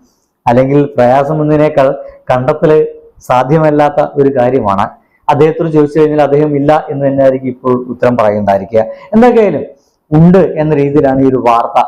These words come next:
അവസാനിപ്പിക്കുന്നത്. കാരണം അതിലത്തെ ഒരാൾ പിന്നീട് വക്കീല എന്ന് പറയുമ്പോൾ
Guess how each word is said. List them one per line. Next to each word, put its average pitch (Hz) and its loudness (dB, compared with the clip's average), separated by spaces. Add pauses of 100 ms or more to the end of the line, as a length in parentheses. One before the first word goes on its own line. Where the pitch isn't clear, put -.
(120)
അവസാനിപ്പിക്കുന്നത്. 101 -6
കാരണം 135 0 (280)
അതിലത്തെ 208 0
ഒരാൾ 202 2 (100)
പിന്നീട് 147 -2
വക്കീല 139 -2
എന്ന് 143 -2
പറയുമ്പോൾ 120 0